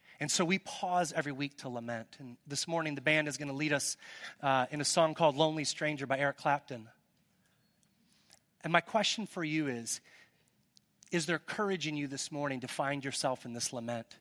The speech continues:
This is not done for sheer <laughs> entertainment purposes. This is for us to break an ache. Would you find yourself in this story this morning? We ache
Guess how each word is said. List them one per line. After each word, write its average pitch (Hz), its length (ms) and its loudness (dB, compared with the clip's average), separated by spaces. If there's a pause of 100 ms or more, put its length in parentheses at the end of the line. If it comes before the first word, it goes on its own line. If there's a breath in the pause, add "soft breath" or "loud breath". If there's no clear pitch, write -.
(420 soft breath)
This - 140 0
is 135 140 -4
not 165 300 4
done 180 360 2 (280 loud breath)
for 151 120 -4
sheer 185 480 0
<laughs> - 40 -4
entertainment 156 640 0
purposes. 127 600 -6 (240 loud breath)
This 151 160 0
is 156 140 -2
for - 260 -4
us 147 300 2 (260 loud breath)
to 156 100 -4
break 131 460 0
an 127 160 -6
ache. 123 240 -4
Would 190 180 -2
you 247 60 0
find 151 560 -2
yourself 156 540 0
in 135 120 -6
this 127 140 -6
story 113 400 -8
this 110 220 -14
morning? 104 240 -14 (2250)
We 151 300 -6
ache 160 320 -2